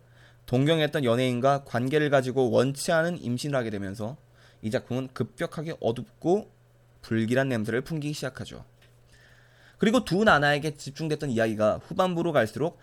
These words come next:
작품 속에 등장하는 여러 인물들, 예를 들면 두 밴드의 일원들, 그리고 서로의 소속사 연예인들에게까지 확대되면서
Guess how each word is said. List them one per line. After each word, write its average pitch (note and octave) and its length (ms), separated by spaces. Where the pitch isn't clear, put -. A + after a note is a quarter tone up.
작품 F#3 340
속에 F3 240
등장하는 C#3+ 640
여러 B2 680
인물들, C3+ 580
예를 A#2 140
들면 B2+ 280
두 C#3 200
밴드의 E3 600
일원들, C3+ 420
그리고 B2+ 280
서로의 F3 360
소속사 F#3 380
연예인들에게까지 C#3+ 880
확대되면서 C3+ 840